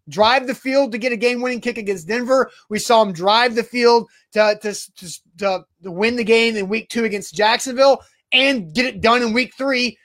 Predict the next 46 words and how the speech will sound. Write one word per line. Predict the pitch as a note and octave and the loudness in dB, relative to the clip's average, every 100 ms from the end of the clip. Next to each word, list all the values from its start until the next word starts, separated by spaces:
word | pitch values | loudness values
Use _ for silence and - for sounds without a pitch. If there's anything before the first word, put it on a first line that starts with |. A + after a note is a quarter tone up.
| _ - | _ -6
in | A#3+ | 0
Minnesota. | B3+ C4+ - C#4+ A#3 F3 | 2 2 4 4 4 2
That's | A3+ - | -4 -4
three | A#3+ C4+ C#4+ | -2 2 2
weeks | C#4 - | 0 -2
in | B3+ | -4
a | A#3+ | 0
row | B3+ | 0
to | A3+ | 0
start | G#3 B3 A#3+ | -2 -2 -2
the | A#3+ | -4
season | - C4 B3+ G3 G3 _ _ | -10 -6 -6 -8 -12 _ _
where | G#3 G#3 | -10 -6
Tannehill | A#3+ B3 A#3 B3 | -4 -2 0 2
was | G#3 | 2
in | A#3 | 0
a | |
spot | D4 - A3+ G#3+ A3 _ - | -2 0 2 2 -2 _ -12
where | |
they | F#3+ | -6
had | F#3+ A3 | -2 2
to | |
go | C4 B3+ | 4 4
win | B3+ | 4
the | C4+ | 2
game, | A3+ G#3+ G3+ F#3+ _ _ | 0 0 -2 -6 _ _
and | A3+ A3 | -4 -2
he | |
got | F#3+ G#3 G#3 | 2 0 0
them | G#3+ | -4
to | G3+ | -4
win | G3+ | -4
those | G3 F#3+ | -4 -4
games. | A#3 C4+ F#3 _ - _ _ - | 0 -2 -2 _ -20 _ _ -6
So | B3 A#3 | 0 0
we | A3 A3+ | 0 -2
saw | - A#3 | 2 2
him | A#3 | 2
do | F#3 C#4 | 2 2
it | C#4 - | 2 0
against | G3+ C4+ C4 - | -2 -2 -4 -4
Pittsburgh | E4 - - A#3 A#3+ | -4 -2 0 0 0
at | |
home | - A#3+ F#4 C#4 | 0 2 2 2
last | A3 G3+ - | -2 -2 -4
year, | A#3+ C#4+ | -2 -2